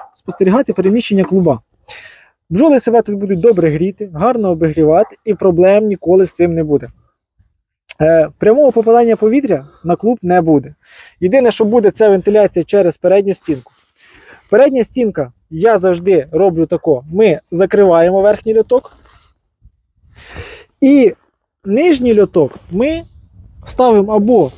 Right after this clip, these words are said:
на зимовий режим, або на прохід одної-двох бджілок. Да? В даному випадку це робиться отак приблизно.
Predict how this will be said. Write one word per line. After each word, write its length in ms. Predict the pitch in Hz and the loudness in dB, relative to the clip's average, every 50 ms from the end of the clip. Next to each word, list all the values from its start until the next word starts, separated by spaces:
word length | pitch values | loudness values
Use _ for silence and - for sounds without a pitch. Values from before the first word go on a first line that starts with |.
| - - - _ _ - - - | -18 -20 -20 _ _ -20 -10 -4
на 160 | 190 202 185 | 0 0 2
зимовий 380 | 196 240 240 220 202 196 202 | 2 2 2 2 2 4 2
режим, 360 | 220 254 254 285 381 359 320 226 | 2 2 2 0 0 0 0 0
або 320 | 202 190 240 302 320 285 | -2 0 0 0 -2 0
на 300 | 240 208 208 214 233 233 - _ | 0 0 0 0 -2 -4 -10 _
прохід 380 | - 202 190 - - 269 294 277 _ _ _ _ _ - - - - - | -2 -2 -2 0 0 -2 -2 -2 _ _ _ _ _ -20 -20 -12 -4 -2
одної-двох 840 | 190 185 214 269 277 262 240 208 175 180 190 202 208 202 - - - _ _ - | 0 0 2 2 2 2 2 2 2 2 2 2 0 0 -4 -10 -20 _ _ -14
бджілок. 460 | 156 156 139 151 139 131 120 123 - - - - - | -12 -10 -6 -4 -2 -2 -4 -6 -10 -16 -20 -14 -10
Да? 160 | 175 214 233 233 170 | -6 -6 -6 -6 -6
В 140 | 147 147 | -6 -4
даному 300 | 151 202 214 208 196 175 | -2 0 0 0 0 0
випадку 500 | 160 156 151 - 185 185 180 - - 151 - - _ _ _ _ - - | 0 0 0 0 0 -2 -2 -4 -8 -18 -18 -20 _ _ _ _ -20 -10
це 200 | - - 190 185 | -4 0 2 2
робиться 420 | 180 180 175 156 160 - - 151 151 | 4 2 2 0 -2 -6 -8 -8 -8
отак 340 | 165 160 - - 151 131 - _ | -8 -6 -6 -6 -6 -6 -6 _
приблизно. 420 | - 139 135 139 139 - - - | -12 -10 -8 -8 -10 -10 -14 -20